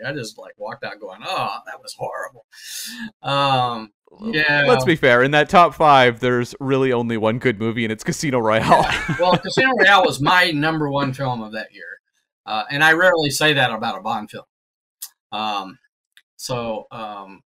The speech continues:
Speaker 1: yeah, that was my number one. I, gee.
Speaker 2: Yeah, it, it's, it's funny. Like, the Oscars did not agree. <laughs> Like, uh, the, the Br-, the British were on the right page because the baftas very much celebrated this movie.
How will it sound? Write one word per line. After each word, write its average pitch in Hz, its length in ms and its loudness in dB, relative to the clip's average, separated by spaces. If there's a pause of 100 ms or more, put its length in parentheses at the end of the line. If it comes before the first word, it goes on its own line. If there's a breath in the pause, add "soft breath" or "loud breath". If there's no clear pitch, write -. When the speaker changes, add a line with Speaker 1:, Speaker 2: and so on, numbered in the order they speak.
(140)
Speaker 1:
yeah, 113 220 -6
that 135 140 -8
was 127 140 -14
my 120 120 -12
number 113 240 -12
one. 101 340 -14
I, 117 160 -16 (720)
gee. 131 300 -10 (720)
Speaker 2:
Yeah, 139 300 0 (120)
it, 135 240 0
it's, - 480 -10 (160)
it's - 320 -14
funny. 170 220 -2
Like, 135 180 0
the 160 80 -2
Oscars 185 460 2 (500)
did 147 140 -4
not 175 140 4
agree. 160 460 2
<laughs> - 80 -8
Like, 135 300 2
uh, 127 240 4
the, 127 180 -8
the 139 160 -4
Br-, 123 300 -8
the 127 100 -6
British 202 360 0
were 147 200 2
on 139 200 2
the 117 100 -2
right 170 280 0
page 139 380 -4
because 131 200 -8
the 117 100 -4
baftas 139 640 -2 (160)
very 131 320 -2
much 123 160 -8
celebrated 117 600 -2
this 107 220 -10
movie. 101 400 -6